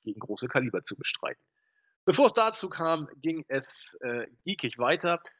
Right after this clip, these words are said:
Golden Truth kommen an den Ring und singen dabei fröhlich vor sich hin. The Club sind ja auch noch in der W W E, verlieren jedes Titelmatch, wenn sie es kriegen, werden auch sonst wie die absoluten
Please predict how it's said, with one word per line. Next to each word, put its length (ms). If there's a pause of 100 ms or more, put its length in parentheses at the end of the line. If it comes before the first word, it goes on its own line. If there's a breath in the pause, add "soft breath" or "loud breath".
(140)
Golden 280
Truth 340
kommen 200
an 140
den 320
Ring 300 (100)
und 260 (200)
singen 400
dabei 480
fröhlich 360
vor 160
sich 140
hin. 220 (440)
The 80
Club 320 (680)
sind 240
ja 180
auch 180
noch 160
in 80
der 140
W 160
W 60
E, 180
verlieren 420
jedes 260
Titelmatch, 580
wenn 120
sie 60
es 100
kriegen, 300
werden 220
auch 120
sonst 280
wie 40
die 80
absoluten 460